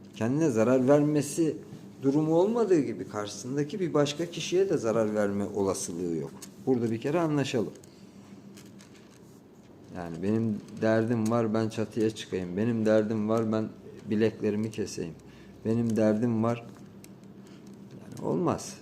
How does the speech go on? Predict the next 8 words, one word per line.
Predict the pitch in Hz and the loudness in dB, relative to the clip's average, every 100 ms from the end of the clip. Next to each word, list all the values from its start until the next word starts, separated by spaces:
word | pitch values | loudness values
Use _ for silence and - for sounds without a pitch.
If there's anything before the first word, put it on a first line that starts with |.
| - | -12
Yani | 98 92 110 | -10 -4 2
bu | 151 - | 2 2
toplumsal | 143 131 131 123 151 139 | 2 2 0 2 4 4
bir | 131 127 | 4 4
bozukluksa | 135 131 135 143 - 151 196 - - - - - | 4 2 -2 -4 -2 -4 -4 -8 -18 -20 -16 -8
bu | 139 | -2
konuda | 156 135 113 101 | 2 2 2 2
da | 120 156 | 2 -2